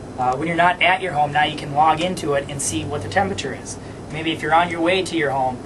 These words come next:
you can log in, and if it's not at the desired temperature you like, you can actually turn it down a little or turn it up a little. So we've got sixty-seven degrees, turn the thermostat up a little bit, we'll put it up to, uh, seventy-one.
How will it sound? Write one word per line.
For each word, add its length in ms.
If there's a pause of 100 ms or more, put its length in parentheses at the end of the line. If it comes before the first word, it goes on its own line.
(140)
you 120
can 120
log 280
in, 140
and 120
if 120
it's 120
not 180
at 140
the 60
desired 440
temperature 380
you 140
like, 240 (280)
you 80
can 120
actually 260
turn 200
it 120
down 200
a 40
little 240 (380)
or 160
turn 200
it 80
up 180
a 40
little. 220 (160)
So 120
we've 100
got 140
sixty-seven 640
degrees, 500 (320)
turn 160
the 60
thermostat 540
up 120
a 40
little 220
bit, 260 (180)
we'll 120 (100)
put 100
it 120
up 140 (100)
to, 220
uh, 140
seventy-one. 600